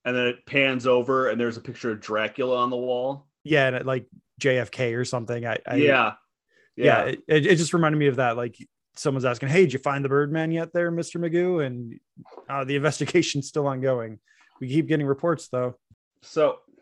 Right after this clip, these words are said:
Speaker 1: all right. So during this time, somebody within, I'm guessing, eighty miles of Point Pleasant, because I had to stop this, like,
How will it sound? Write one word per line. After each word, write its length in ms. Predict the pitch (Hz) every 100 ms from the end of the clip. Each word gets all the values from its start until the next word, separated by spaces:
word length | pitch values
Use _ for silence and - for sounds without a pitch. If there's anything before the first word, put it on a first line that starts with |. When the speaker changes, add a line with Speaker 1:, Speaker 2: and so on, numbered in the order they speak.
| _ _ _
Speaker 1:
all 100 | 127
right. 160 | 123 110
So 140 | 135
during 260 | 123 160 156
this 160 | 143
time, 400 | - 135 127 123
somebody 320 | 117 170 165
within, 640 | 147 131 127 120 117 110 110 _ _ _ _
I'm 180 | 131 120
guessing, 460 | 143 139 143 131 -
eighty 240 | 117 117
miles 400 | 113 110 107 104
of 140 | 107 95
Point 280 | 117 104 -
Pleasant, 480 | 107 98 101 101
because 520 | 110 - 113 104 104 - _ _ _ _ _ _ -
I 80 | 143
had 120 | 170
to 40 |
stop 520 | 143 - 131 123 120 - _
this, 360 | 117 120 117 -
like, 300 | 110 98